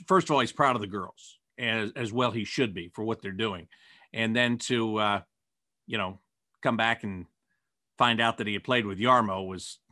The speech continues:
was just something else. So I wanted to follow up on that story for you before I get to your questions. And I also want to tell you about Telhio Credit Union. They have been putting people ahead of profits since way back in nineteen thirty-four. Now think about that.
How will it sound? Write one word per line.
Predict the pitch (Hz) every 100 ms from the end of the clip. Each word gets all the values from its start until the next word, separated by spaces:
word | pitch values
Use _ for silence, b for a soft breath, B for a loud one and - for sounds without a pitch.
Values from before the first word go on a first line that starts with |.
| _ _ _ _ -
was | 294
just | 220
something | 208 - 151
else. | 160 104 - - -
So | 185
I | 180
wanted | 180 208 170
to | 165 139 B B
follow | - 180 160 151
up | 147
on | 139 131
that | 120
story | - 156 139 120
for | 131 117
you | 110 107 104 b b -
before | 120 135 123
I | 113
get | 117 -
to |
your | 113 101
questions. | 117 113 101 - 87 85 -
And | 156 151
I | -
also | 240 247 185
want | 151 147
to | 139
tell | 139 127
you | 123 120 B B 131
about | 127 127 -
Telhio | 127 107 120 113 104
Credit | 127 117
Union. | 113 113 98 87 - B B 160
They | 226
have | 202
been | 196
putting | 175 196 180 -
people | 180 185
ahead | 151 151
of | 131
profits | 147 131 127 131 -
since | 120 -
way | 135 151
back | 135 139 139
in | 110 113
nineteen | 131 170 - 160 160 147
thirty-four. | 151 143 135 120 147 113
Now | 104 107
think | 190 156
about | 117 101 -
that. | 90